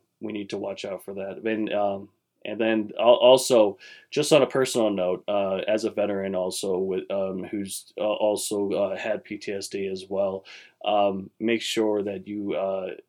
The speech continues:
th-, make sure if you have a veteran or know a veteran or family member that's a veteran, that not, they don't always wanna talk to you. They do. They just don't know how. So,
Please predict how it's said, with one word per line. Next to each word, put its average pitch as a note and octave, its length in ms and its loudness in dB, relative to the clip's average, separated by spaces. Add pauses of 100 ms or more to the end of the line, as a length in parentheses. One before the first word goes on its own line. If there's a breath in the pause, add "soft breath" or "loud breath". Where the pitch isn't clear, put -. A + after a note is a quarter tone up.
(200)
th-, A2 260 -10
make A2+ 200 0
sure G#2+ 280 2
if A2 220 0
you A2+ 120 0
have G#2+ 160 -2
a G2+ 60 -6
veteran G2+ 500 -4
or G2 320 -2
know G2+ 280 -2
a F#2+ 40 -6
veteran F#2+ 340 -10
or F#2+ 120 -12
family A2+ 360 -2
member F#2+ 280 -6
that's F#2 200 -10
a F#2+ 60 -8
veteran, F#2 380 -8
that F2+ 200 -8 (560 loud breath)
not, C#3+ 280 8
they D3+ 120 8
don't D3+ 160 8
always B2 360 6
wanna A2+ 180 0
talk A2+ 300 0
to A#2 120 -6
you. A2+ 340 4 (340)
They B2+ 140 6
do. A2+ 520 4 (100)
They A2+ 100 0
just A2 220 -4
don't G#2 160 2
know F#2+ 140 -6
how. F#2 380 -8 (480)
So, G2 640 2